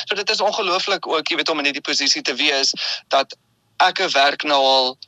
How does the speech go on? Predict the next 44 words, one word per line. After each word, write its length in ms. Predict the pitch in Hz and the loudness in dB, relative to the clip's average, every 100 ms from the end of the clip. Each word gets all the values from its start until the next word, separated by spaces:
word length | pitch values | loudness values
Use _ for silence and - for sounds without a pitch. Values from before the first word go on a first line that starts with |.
| _ | _
op 280 | - 139 - | -2 -2 0
soveel 840 | - - 185 - 175 151 147 139 - - | 0 0 -2 0 2 2 0 -2 -6 -4
karaktervlakke 1080 | 160 135 139 - 147 - 143 139 139 131 123 | 2 2 2 -2 -2 2 2 2 0 2 0
en 200 | 131 131 | -2 -2
storievlakke 760 | - 160 156 151 143 131 - | -2 0 0 0 2 0 0
op 180 | 131 139 | -2 0
dieselfde 440 | 143 - 139 - 143 | 0 2 2 2 0
tyd, 280 | 156 147 - | 2 2 0
want 160 | 139 | -4
terwyl 300 | 147 139 147 135 | 0 2 4 4
ek 240 | 165 170 | 2 2
my 240 | 139 156 | 2 2
ding 240 | 175 143 139 | 2 -2 -2
doen 140 | 143 | -4
en 100 | 135 | 0
my 400 | 135 147 147 135 _ - | 0 2 0 -4 _ -4
sang 300 | - 147 139 | 0 0 0
en 60 | 139 | 0
dans 280 | 135 135 | 0 -2
doen, 280 | - 143 135 - - - | -2 -2 -4 -8 -10 -4
is 80 | - | 0
ek 200 | 143 147 | 0 0
besig 320 | 139 131 - | -2 -2 -4
om 100 | 143 | -4
te 100 | 135 | -2
kyk 360 | - 135 123 - - - - - - | 0 0 -2 -8 -10 -12 -14 -8 0
wat 460 | 131 127 - - - - _ | 2 0 -4 -10 -10 -20 _
die 160 | - 143 | -2 2
ander 220 | 143 139 | 2 2
Hanshin 420 | 131 139 139 139 | 0 0 0 -2
doen, 360 | 131 127 120 123 _ - | -4 -4 -6 -14 _ -6
net 140 | 151 151 | -6 -2
om 100 | 151 | 0
seker 320 | 160 143 151 | 0 0 -2
te 80 | 151 | 0
maak 180 | 135 127 | 0 0
dat 140 | 131 143 | 0 2
ek 160 | 151 | 0
weet 160 | 139 139 | 0 0
dat 140 | 135 | 2
as 200 | 135 151 165 | 4 4 2
iets 220 | 156 - | 0 2
sou 200 | 160 156 | 2 2
gebeur, 800 | 170 156 _ _ 143 160 113 | -2 -6 _ _ -2 0 0